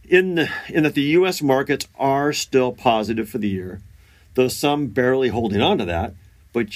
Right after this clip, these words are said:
when you look at the Russell Midcap Index, it has been streaky, for lack of a better word. The Fed's ongoing hawkish stand on interest rates has been the headwind the market's been fighting. But the lack of an appearance of a recession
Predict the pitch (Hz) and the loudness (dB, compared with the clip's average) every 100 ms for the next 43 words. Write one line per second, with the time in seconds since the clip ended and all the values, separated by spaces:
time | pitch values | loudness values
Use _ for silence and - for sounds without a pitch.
0 | - 147 131 117 117 170 190 - 110 117 | -2 0 2 0 0 0 -2 -2 -2 -2
1 | - 120 120 117 113 101 120 104 98 87 | -2 -2 -2 -2 -4 -2 -2 0 -2 -4
2 | - - 98 110 107 110 92 - 104 98 | -8 -8 -2 -2 -2 -6 -6 -6 -4 -4
3 | - - _ - 110 92 90 87 87 78 | -8 -18 _ -6 -6 -6 -8 -12 -12 -14
4 | 69 64 - - - - _ _ _ _ | -16 -18 -20 -20 -20 -20 _ _ _ _
5 | _ _ _ - 123 - 170 165 - 135 | _ _ _ -8 -6 2 2 0 -4 -2
6 | 151 170 147 147 139 - 127 135 117 - | 0 0 -2 0 0 2 0 0 -4 -2
7 | 123 123 104 98 98 110 - 107 101 92 | 0 0 0 -2 -2 -4 -4 -6 -4 -4
8 | 92 - - - - - 139 139 143 107 | -6 -12 -20 -20 -14 -2 0 0 -2 -2
9 | 131 123 113 85 127 117 107 98 95 101 | 0 0 0 0 0 0 0 0 0 -2
10 | 101 104 104 98 101 98 85 - - - | -4 -4 -6 -6 -6 -6 -8 -14 -20 -20
11 | _ _ _ - - - 123 - 98 113 | _ _ _ -20 -20 -6 -6 -2 -2 2
12 | 135 175 165 139 131 131 131 127 107 107 | 2 2 -2 -2 0 0 0 0 0 0
13 | 104 120 104 - 90 85 | 0 0 0 -2 -4 -6